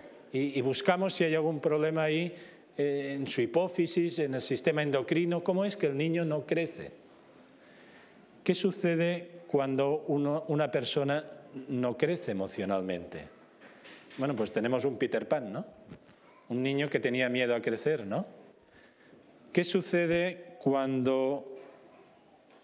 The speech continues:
un marido no crece en amar, en, en, en cuidar a la persona que tendría que cuidar? ¿Qué sucede cuando una mujer, una esposa, no crece emocionalmente?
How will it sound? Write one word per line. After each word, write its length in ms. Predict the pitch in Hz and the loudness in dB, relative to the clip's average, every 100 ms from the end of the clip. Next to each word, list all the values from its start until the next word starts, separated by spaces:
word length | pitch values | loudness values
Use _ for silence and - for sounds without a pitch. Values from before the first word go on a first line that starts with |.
| _ - _ - - - - - | _ -20 _ -20 -20 -20 -10 -2
un 160 | 143 | 0
marido 380 | 143 139 143 160 | 2 2 2 0
no 180 | 143 123 | 0 0
crece 420 | 139 151 - - - - - - - - _ _ _ _ _ | 0 0 -4 -14 -16 -20 -20 -20 -20 -20 _ _ _ _ _
en 120 | 117 | -6
amar, 420 | 98 87 85 82 - - _ _ - _ _ _ - | -6 -4 -6 -8 -14 -20 _ _ -20 _ _ _ -6
en, 280 | 120 120 - | -4 -4 -4
en, 180 | 123 123 | -6 -4
en 160 | 117 117 | -6 -2
cuidar 840 | 120 101 127 131 101 98 107 - | 0 0 0 0 -2 -8 -14 -8
a 60 | - | -2
la 120 | 120 | 0
persona 460 | 120 110 127 123 120 | 0 -2 0 -2 0
que 100 | 123 | -2
tendría 400 | 117 113 123 117 | 0 2 2 0
que 160 | 117 | -2
cuidar? 540 | - 107 110 110 - - - - - - - | -2 0 0 0 -4 -14 -20 -20 -20 -8 -2
¿Qué 80 | |
sucede 560 | 160 190 - 175 175 180 | 0 0 2 2 2 0
cuando 500 | 180 151 139 135 139 | 0 0 2 2 2
una 200 | 147 165 | 2 2
mujer, 640 | 160 151 170 165 175 - - - - - | 0 0 2 2 0 -6 -14 -20 -20 -6
una 180 | 147 151 | -2 0
esposa, 640 | 139 - 156 - 170 170 - - - - - | 0 0 0 0 0 -2 -6 -18 -20 -20 -10
no 260 | 123 143 139 | -2 -2 0
crece 420 | 156 165 - - - - | 0 0 -4 -12 -14 -6
emocionalmente? 1000 | 120 120 - 120 120 110 110 98 90 82 | -2 -2 0 2 2 2 -2 -2 -6 -10